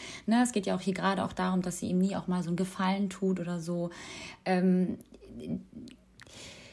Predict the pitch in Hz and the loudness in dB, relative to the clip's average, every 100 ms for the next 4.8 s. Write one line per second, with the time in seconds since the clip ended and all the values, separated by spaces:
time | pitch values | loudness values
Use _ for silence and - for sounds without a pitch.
0 | - - _ _ - 226 294 254 240 196 | -20 -20 _ _ 4 8 8 8 6 4
1 | 202 185 - 202 202 190 185 185 180 - | 4 4 4 4 2 0 4 4 2 -2
2 | - - 196 208 190 180 175 165 175 165 | -8 -2 2 4 6 6 4 2 2 2
3 | 165 147 165 180 180 175 185 - - 165 | 0 2 2 2 2 2 0 -2 0 0
4 | 170 - 156 156 156 156 156 | -2 -4 -4 -2 -4 -4 -4